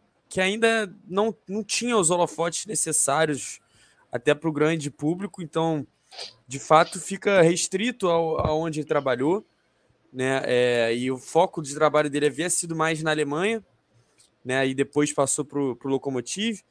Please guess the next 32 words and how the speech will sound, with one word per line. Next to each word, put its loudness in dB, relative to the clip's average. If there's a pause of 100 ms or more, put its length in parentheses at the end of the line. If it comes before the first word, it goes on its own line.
(420)
Mas, 0
enfim, -4
é 0
um -4
cara 2
que -10
não -4
tava 0
no, -2
nunca -4
esteve, 6
de -6
uma -2
certa -2
forma, -4
nos -4
holofotes, -2
né? -4
Um, -6 (540)
é -4
um, -2
um, -10 (200)
um -14
profissional -2
que -12
gosta 2
até -2
de, -2
às 0
vezes, -2 (680)
ser 2
aquele, 2